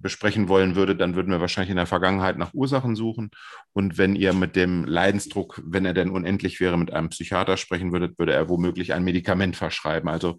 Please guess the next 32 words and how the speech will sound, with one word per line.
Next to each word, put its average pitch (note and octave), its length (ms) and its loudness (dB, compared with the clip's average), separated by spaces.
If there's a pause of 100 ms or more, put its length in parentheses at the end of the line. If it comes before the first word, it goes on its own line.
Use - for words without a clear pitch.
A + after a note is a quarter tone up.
(520)
ähm, F2+ 260 -2 (160)
auch E2+ 100 -6
da G2 260 2
sehen G#2 220 2
die A2 100 2
Lösungswege F#2+ 600 0
sehr F2 140 -2
unterschiedlich C3 540 -4
aus. G2+ 180 -2
Alles G2 260 2
hat - 140 -2
seine F2 240 0
Berechtigung. G#2+ 720 -2 (200)
Nur G2 200 0
wir G2 320 4 (220)
arbeiten F2 460 0
eben E2 240 -4
am D#2 180 -4
System. C#3 440 0
Und G#2+ 120 2
weil G2 140 4
wir F2 60 2
davon F2 260 0
ausgehen, F2 360 0
dass E2 120 -4
dieser E2 200 -2
Konflikt, - 840 -2
den G2 120 2
ihr F2+ 140 2
habt, - 260 -4 (440)
ein F#2 260 -4
Symptom G#2 720 2